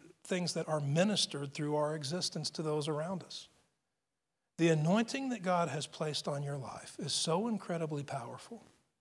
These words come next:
It is the exact anointing that is on Jesus.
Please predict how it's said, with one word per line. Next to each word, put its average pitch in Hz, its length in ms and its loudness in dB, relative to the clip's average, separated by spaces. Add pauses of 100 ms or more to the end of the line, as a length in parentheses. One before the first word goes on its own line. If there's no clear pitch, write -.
(920)
It 170 120 4
is 156 160 6
the 170 120 4
exact 156 680 0
anointing 156 680 -2
that 135 120 -6
is 131 160 -6
on 131 180 -2
Jesus. - 680 -8